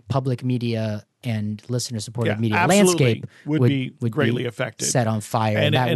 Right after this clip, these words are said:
Speaker 1: wouldn't,
Speaker 2: would affect
Speaker 1: that wouldn't help
Speaker 2: stations,
Speaker 1: anybody.
Speaker 2: it would affect stations that carry N P R programming or any programming that comes over the public radio satellite system or comes over any, you know, is distributed via N P R or Public Radio International, like, that would be affected. The interconnection would be affected.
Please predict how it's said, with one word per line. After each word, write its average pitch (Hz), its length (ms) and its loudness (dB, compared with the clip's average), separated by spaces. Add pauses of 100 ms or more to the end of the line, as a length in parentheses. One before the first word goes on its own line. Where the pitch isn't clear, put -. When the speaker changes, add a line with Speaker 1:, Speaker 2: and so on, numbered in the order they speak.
Speaker 1:
wouldn't, 104 80 -2
Speaker 2:
would 156 120 2
affect 151 280 0
Speaker 1:
that 151 40 2
wouldn't 151 200 4
help 123 160 2
Speaker 2:
stations, 120 320 0
Speaker 1:
anybody. 101 320 -6
Speaker 2:
it 151 80 -4
would 147 120 0
affect 143 280 0
stations 143 360 -4
that 131 140 -8
carry 160 400 0
N 127 140 -10
P 120 160 -10
R 117 160 -6
programming 117 580 -8
or 127 180 -6
any 220 240 2
programming 170 480 2
that 135 120 -4
comes 147 260 -4
over 135 180 0
the 120 120 -6
public 120 240 -4
radio 117 200 -6
satellite 151 440 0
system 147 460 -2 (540)
or 143 260 4
comes 143 280 0
over 123 360 2
any, 127 340 -6
you 139 220 -6
know, - 160 -6
is 120 160 -4
distributed 147 580 0
via 139 260 0
N 139 220 -6
P 127 220 -4
R 123 340 2
or 143 240 0
Public 135 340 -6
Radio 127 280 -4
International, 117 760 -10 (320)
like, 107 160 -8
that 143 180 -2
would 165 140 0
be 143 140 0
affected. 131 360 -2
The 113 120 -10
interconnection 131 580 -4
would 104 140 -12
be 120 100 -16
affected. - 500 -16